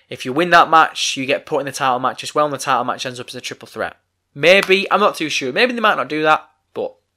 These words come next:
you never know. Anything's possible. We don't know how the fuck this company even runs pay-per-view yet. Um, but yeah, if Hangman is just gonna have a singles match, who's it gonna be against? C M Punk is a big possibility.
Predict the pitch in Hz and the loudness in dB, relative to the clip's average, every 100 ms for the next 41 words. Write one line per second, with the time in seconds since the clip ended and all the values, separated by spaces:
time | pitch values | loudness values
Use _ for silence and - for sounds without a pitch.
0 | _ _ _ 156 151 139 123 107 147 156 | _ _ _ 0 2 2 -4 -4 -6 -6
1 | 135 - 113 - 113 151 180 170 160 156 | -8 -10 -10 -10 -8 0 0 2 2 2
2 | 139 - 160 160 - - - - 196 220 | 2 2 0 0 -16 -10 -4 -2 4 4
3 | 180 220 208 208 285 254 - 220 185 180 | 4 2 2 6 6 6 2 2 2 -2
4 | 160 151 - _ _ - - - - - | 4 4 2 _ _ -20 -18 -18 -20 -20
5 | - _ _ _ 190 233 233 226 214 196 | -20 _ _ _ 6 8 8 6 2 -2
6 | 180 220 233 214 233 220 208 - 226 214 | 0 6 6 8 6 6 4 4 2 4
7 | 208 202 - 185 175 147 - 180 175 156 | 2 0 -2 0 0 0 -2 0 0 2
8 | 170 - - - 175 160 165 151 139 131 | 4 4 0 -6 -4 -4 -6 -2 -2 2
9 | 147 143 131 - - - - 254 240 208 | 2 2 -2 -10 -8 -4 0 4 4 2
10 | - 220 - - 160 143 165 160 170 156 | 2 0 0 -2 0 2 0 2 0 0
11 | 143 156 156 139 160 | 0 2 2 2 -2